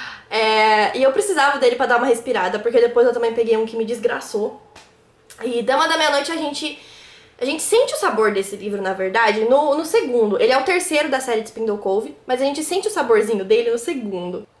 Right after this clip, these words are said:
Porque em Uma Semana Pra Se Perder, a gente tem acho que uns dois, três capítulos do ponto de vista da Kate, que é uma personagem que é amiga da Minerva.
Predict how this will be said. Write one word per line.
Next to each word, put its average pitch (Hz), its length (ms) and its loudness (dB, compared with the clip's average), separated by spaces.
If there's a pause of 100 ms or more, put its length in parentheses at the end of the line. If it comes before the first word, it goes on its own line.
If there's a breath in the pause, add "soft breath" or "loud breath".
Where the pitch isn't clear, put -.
(340)
Porque 311 720 0
em 392 220 4
Uma 392 140 4
Semana 254 340 0
Pra 226 120 -4
Se 214 120 -6
Perder, 214 400 0
a 240 120 2
gente 277 240 0
tem 302 100 -4
acho 294 80 -6
que 320 80 -10
uns 269 140 -4
dois, 277 260 2
três 285 220 -4
capítulos 233 540 0
do 247 80 -6
ponto 285 260 0
de 302 60 -4
vista 285 160 -2
da 247 120 -2
Kate, 233 440 -6
que - 140 -8
é - 20 0
uma 269 140 0
personagem 269 580 0
que 277 140 -4
é 285 40 4
amiga 285 280 0
da 277 100 -2
Minerva. 294 520 -2